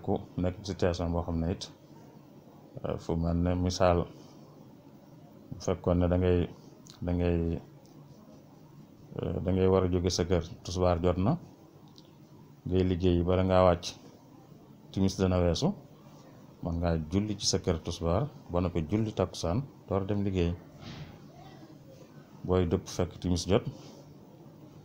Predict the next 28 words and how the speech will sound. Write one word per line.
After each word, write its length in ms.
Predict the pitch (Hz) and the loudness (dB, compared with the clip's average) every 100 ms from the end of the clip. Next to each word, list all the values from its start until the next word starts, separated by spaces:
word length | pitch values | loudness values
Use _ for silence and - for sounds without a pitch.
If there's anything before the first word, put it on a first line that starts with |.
| - | -2
wala 180 | 87 82 | 0 0
bu 120 | 85 | 0
gee 140 | 90 90 | 2 4
jotee 260 | 90 87 87 | 4 4 2
itam, 240 | 92 110 - - - - - - - - - - - - | 2 0 -4 -14 -20 -20 -20 -20 -20 -20 -20 -20 -20 -12
boo 160 | 85 85 | -2 0
ñëwee 220 | 85 85 | 2 0
julli 180 | 90 85 | 0 -2
timis, 280 | - 87 117 - - - | -4 -4 -2 -4 -6 -8
julli 220 | 95 95 | -2 0
gee. 180 | 87 80 85 - - - - - - - - - - - - - - - - | 2 0 -2 -10 -20 -20 -20 -20 -20 -20 -20 -20 -20 -20 -20 -20 -20 -18 -6
Waaye 180 | 87 85 | -2 2
doo, 300 | 87 87 85 | 4 4 2
doo, 240 | 80 82 | 2 0
doo, 200 | 82 85 82 | 0 0 2
doo 160 | 85 | 2
dem 160 | 82 85 | 2 2
noonu 200 | 87 82 | 2 2
rek 100 | 90 | 0
bañ 140 | 87 87 | 2 2
a 40 | |
julli 200 | 85 85 | 0 0
genn 220 | 85 98 98 | 2 4 4
julli 240 | 98 92 | 2 0
ba 120 | 90 | 2
wàcc 160 | 90 90 82 | 2 0 -2
julleendoo 380 | 87 85 85 85 | -4 -2 -2 0
lépp, 200 | 87 117 | 0 -2